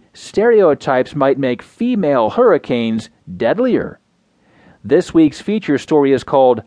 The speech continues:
High Times. Legalization trend forces consideration of pot's dangers. Here are a few headlines making news this week. The revived Kepler mission called K two is wasting no time.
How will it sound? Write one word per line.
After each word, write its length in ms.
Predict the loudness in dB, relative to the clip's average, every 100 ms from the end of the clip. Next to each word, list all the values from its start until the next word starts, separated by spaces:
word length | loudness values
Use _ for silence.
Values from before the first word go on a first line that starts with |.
| -6
High 380 | -2 0 0
Times. 680 | -2 -2 -2 -2 -6 -10 -16 _ _ _ _ -8
Legalization 1000 | -2 0 0 0 -2 0 0 0 -4 -4
trend 360 | -2 -2 -2
forces 520 | -2 0 0 -2 -8 -6
consideration 960 | -6 -6 -4 -2 0 0 -2 -4 -4
of 180 | -4 -6
pot's 320 | -4 -2 -2
dangers. 840 | -8 -4 -2 -2 -6 -8 -12 -20 -20 _ _ _ _ _ _ _ _ _ _ _ _ _
Here 220 | -2 2
are 160 | 4 4
a 60 | 2
few 280 | -2 -2
headlines 540 | 0 0 0 -2 -2 -4
making 360 | -4 -4 -4
news 240 | -2 -2 -2
this 240 | -4 -4
week. 300 | -2 -2 -4 _ _ _ _ -8
The 100 | -2
revived 680 | -2 0 0 0 0 -4 -10
Kepler 460 | -6 -4 0 0
mission 420 | 0 0 0 -2
called 420 | -2 0 0 -2 -8
K 400 | -4 -2 0 -2
two 420 | -4 -2 0 0
is 120 | 0
wasting 460 | -2 -2 -2 -4 -2
no 180 | -2
time. 460 | -4 -4 -4 -2 -6